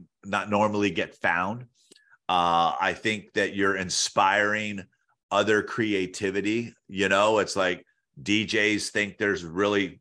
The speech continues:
you play a song and you fade it into the next song and you're going, "Wait, there's more that could be done here." Uh, I just, like I said, I, when I saw you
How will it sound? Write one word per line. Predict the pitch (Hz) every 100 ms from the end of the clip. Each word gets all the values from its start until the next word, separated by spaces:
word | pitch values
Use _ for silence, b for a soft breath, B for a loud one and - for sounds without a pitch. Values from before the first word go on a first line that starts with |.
| -
you | 90
play | - 101 104
a | 101
song | 107 101 101 101
and | 95
you | 92 95 - b _ -
fade | 87 92
it | 95 95
into | 98 95 101
the | 92
next | 92 101 101
song | - 110 113 107
and | 98
you're | 101
going, | 98 98 95
"Wait, | 101 208 -
there's | 139 139 127
more | 127 151 165 175
that | 160 160 -
could | 156 135 107 107
be | 143
done | 131 151 190
here." | 147 110 101 113 B B B B
Uh, | 104 101 95
I | 90 113
just, | 107 110 -
like | 107 95
I | 98
said, | - 98 90
I, | 95
when | 98 98 95
I | 95 90
saw | - 113 113 113 117 - _
you | 95 92 87 82